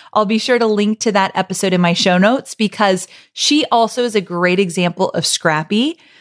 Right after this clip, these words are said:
And she didn't have tons of support. She didn't add tons of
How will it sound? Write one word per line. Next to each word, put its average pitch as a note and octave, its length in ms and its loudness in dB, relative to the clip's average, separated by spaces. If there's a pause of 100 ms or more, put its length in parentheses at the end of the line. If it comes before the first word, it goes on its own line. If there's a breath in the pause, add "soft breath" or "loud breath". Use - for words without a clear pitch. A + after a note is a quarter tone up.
(260 soft breath)
And G3+ 420 2
she - 180 0
didn't A#3 200 0
have G#3+ 240 -4 (100)
tons C4+ 560 0
of C4 80 -4
support. G#3+ 680 2 (200 soft breath)
She - 180 -4
didn't G3+ 280 0
add F#3 340 -2
tons C4 720 2
of A3 240 0